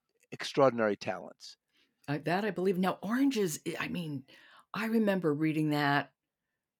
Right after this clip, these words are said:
Speaker 2: whoa, I mean, years and years and years ago.
Speaker 1: It's from the sixties, and what's so remarkable is it holds up very well. I mean, obviously, the data from the nineteen sixties is no longer pertinent,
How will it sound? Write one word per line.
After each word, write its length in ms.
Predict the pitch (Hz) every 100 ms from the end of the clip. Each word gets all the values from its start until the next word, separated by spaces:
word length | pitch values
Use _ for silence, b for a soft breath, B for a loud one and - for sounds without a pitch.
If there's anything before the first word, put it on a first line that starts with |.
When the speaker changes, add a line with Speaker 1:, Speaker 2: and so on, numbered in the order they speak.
| _ _ _ _
Speaker 2:
whoa, 300 | - 151 131
I 80 | -
mean, 200 | 175 147
years 400 | 147 202 190 139
and 140 | 143
years 280 | 135 165 131
and 160 | 127 120
years 260 | 226 285
ago. 280 | 139 - - - _ _ _ _ _ _
Speaker 1:
It's 200 | - -
from 240 | - 196
the 80 | 233
sixties, 540 | - 208 - - 131 135
and 180 | 131
what's 320 | 135 160 - - -
so 140 | 180
remarkable 540 | 175 190 202 269 - 139
is 80 |
it 100 | 139
holds 400 | 127 - 208 202
up 180 | 180 156
very 220 | - 139 151
well. 420 | 107 98 - - B B B -
I 140 | 135
mean, 160 | 127 127
obviously, 480 | - 160 160 156 151
the 160 | 117 123
data 480 | - 127 135 131 127
from 240 | - 123
the 80 | 117
nineteen 360 | 117 117 120
sixties 440 | 104 123 - 117 101
is 140 | 98
no 160 | 117 107
longer 280 | 104 101 101
pertinent, 540 | - 120 110 104 101